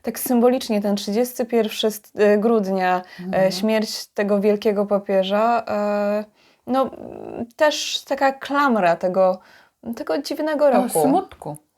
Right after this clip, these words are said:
Speaker 1: Tego dziwnego roku
Speaker 2: Tego,
Speaker 1: po prostu.
Speaker 2: no,
Speaker 1: Mm,
Speaker 2: tak.
Speaker 1: też dla nas był to rok naznaczony wieloma, e, chorobami, e, dl-, wśród bliskich, wśród znajomych, wśród
Speaker 2: Śmiercią.
Speaker 1: sąsiadów i wieloma nagłymi,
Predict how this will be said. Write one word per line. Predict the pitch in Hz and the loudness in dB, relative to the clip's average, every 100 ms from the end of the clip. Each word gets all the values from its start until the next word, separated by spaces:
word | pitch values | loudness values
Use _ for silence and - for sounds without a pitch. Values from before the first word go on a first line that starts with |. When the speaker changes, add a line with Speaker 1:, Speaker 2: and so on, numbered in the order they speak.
| _ | _
Speaker 1:
Tego | - 269 | -4 -2
dziwnego | 269 302 330 269 | 0 0 4 4
roku | 202 208 | 2 -2
Speaker 2:
Tego, | 190 | -6
Speaker 1:
po | 180 | -4
prostu. | 185 185 170 175 156 175 - | -2 -4 -4 -8 -8 -14 -14
Speaker 2:
no, | 214 220 | -10 -6
Speaker 1:
Mm, | 208 208 208 214 | 0 2 2 0
Speaker 2:
tak. | - 233 | -6 -4
Speaker 1:
też | 269 277 - | 0 0 0
dla | 233 240 | 0 2
nas | 247 240 226 | 2 0 0
był | 233 226 | -2 -2
to | 226 220 | 0 0
rok | 220 226 | 2 0
naznaczony | 214 214 208 202 214 208 208 202 | 0 -2 -2 -2 -2 0 0 0
wieloma, | 202 208 202 202 202 196 202 - - _ - | 0 0 2 2 2 2 0 -8 -20 _ -6
e, | 185 185 | -4 -2
chorobami, | - 247 220 185 180 185 196 226 - | 0 2 2 2 2 0 -2 -2 -4
e, | - 196 196 | -6 -2 -2
dl-, | 196 196 185 180 | -2 -4 -4 -8
wśród | 202 196 185 | -4 -2 -2
bliskich, | 185 220 220 226 202 | 0 -2 -2 -6 -4
wśród | 185 | -2
znajomych, | 180 180 180 196 202 | -2 0 0 0 -2
wśród | - 196 | -4 -8
Speaker 2:
Śmiercią. | - 202 180 | -2 -2 0
Speaker 1:
sąsiadów | 208 196 208 208 190 - - - | 0 2 2 0 -2 -12 -20 -6
i | |
wieloma | 214 226 233 233 226 | 0 4 4 4 2
nagłymi, | 226 233 226 220 220 220 226 226 | 2 0 2 2 2 2 0 -2